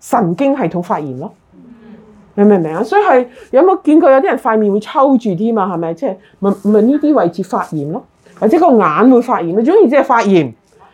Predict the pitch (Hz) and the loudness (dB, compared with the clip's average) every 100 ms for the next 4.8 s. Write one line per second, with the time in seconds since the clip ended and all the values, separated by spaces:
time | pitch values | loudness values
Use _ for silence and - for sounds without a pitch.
0 | - 349 523 311 339 403 311 294 - 302 | -6 -4 -2 0 2 4 4 2 0 0
1 | 302 - 254 262 247 226 240 254 196 208 | 0 -2 -6 -2 0 2 2 0 2 0
2 | 202 208 202 190 254 208 202 233 233 226 | 0 0 0 2 4 2 0 -4 -4 -6
3 | 160 220 262 370 427 220 196 208 208 370 | -6 -4 -2 -4 -6 -6 -4 -4 -4 0
4 | 320 320 214 240 254 262 247 226 | 2 4 4 2 0 -2 -2 0